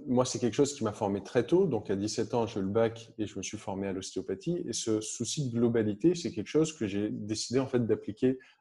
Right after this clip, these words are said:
non pas qu'à l'ostéopathie, mais à tous les aspects de ma vie, à tous les aspects, en fait,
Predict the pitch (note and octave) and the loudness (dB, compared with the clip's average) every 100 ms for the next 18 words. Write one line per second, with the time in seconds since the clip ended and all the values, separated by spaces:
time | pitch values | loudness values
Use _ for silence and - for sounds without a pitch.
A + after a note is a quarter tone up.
0 | - A2 B2 D#3+ D#3 B2 A2 - G#2+ G#2+ | -4 -2 2 2 4 2 2 0 -2 -2
1 | G#2 F#3+ E3 A#2+ D#3 - A#2+ D3 D3+ A#2+ | -4 -2 2 2 2 -2 -4 2 4 4
2 | - - G2 F#2+ F#2+ E3 C#3+ - C3 A2 | 2 0 2 -2 0 2 2 2 2 2
3 | G#2 - C3+ A2+ - C3+ C3+ | 0 0 0 0 2 2 0